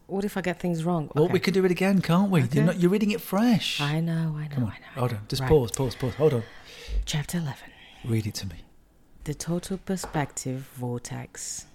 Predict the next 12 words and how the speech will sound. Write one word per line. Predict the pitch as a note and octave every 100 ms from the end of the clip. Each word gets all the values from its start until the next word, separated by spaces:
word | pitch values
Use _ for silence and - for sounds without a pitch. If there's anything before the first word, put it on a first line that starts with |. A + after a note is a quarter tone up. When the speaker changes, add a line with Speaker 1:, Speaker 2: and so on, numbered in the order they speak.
| - -
Speaker 1:
derives | C3 C3 C3 C#3 C#3+ D3
its | D#3+ -
picture | - B2 - - B2 A#2+ B2
of | B2+ B2
the | -
whole | A#2 - C#3 D3
universe | D3+ C3+ B2 A#2 A2 A2+ - - - - - - - -
on | B2+
the | B2
principle | - - C#3+ - - D3+ D#3 -
of | B2+ B2+ - -
extrapolated | C#3 - - F3+ - - - E3 D#3+ F#3 G3+ F3+ B2+ -